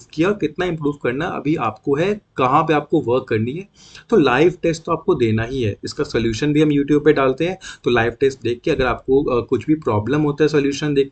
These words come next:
अ, में किसी क्वेश्चन में problem होगी तो आप, आप तो YouTube पे जाके हमारे YouTube पे channel जो है, अ, Practice Mock एसएससी, उस पे आप solution को भी देख सकते हो। तो लाइव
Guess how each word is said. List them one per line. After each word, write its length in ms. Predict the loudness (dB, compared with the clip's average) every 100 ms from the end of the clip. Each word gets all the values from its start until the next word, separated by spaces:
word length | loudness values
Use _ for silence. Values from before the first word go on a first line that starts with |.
| -4
अ, 40 | -4
में 360 | 0 2 2
किसी 240 | 2 -6 -8
क्वेश्चन 240 | -6 -4
में 80 | -2
problem 340 | -2 0 0
होगी 220 | 0 0
तो 320 | -4 -8 0 0
आप, 160 | 2 0
आप 160 | 0
तो 180 | 0 -2
YouTube 220 | 0 0
पे 60 | 0
जाके 260 | -2 -4 -4
हमारे 200 | -6 -6
YouTube 300 | -6 -6 -8
पे 60 |
channel 300 | -4 -2 -2
जो 140 | -2 -2
है, 140 | -2
अ, 220 | -4 -6 -6
Practice 260 | -6 -6
Mock 120 | -6
एसएससी, 300 | -6 -8 -4
उस 140 | -6 -2
पे 180 | -2 -2
आप 300 | -4 -8 -12 _ -20 -20 -12
solution 380 | 0 2 2 0
को 100 | 0
भी 120 | -2
देख 200 | 0 -2
सकते 280 | -2 -12 -10
हो। 80 | -12 _ -6
तो 60 | 0
लाइव 340 | 2 2 0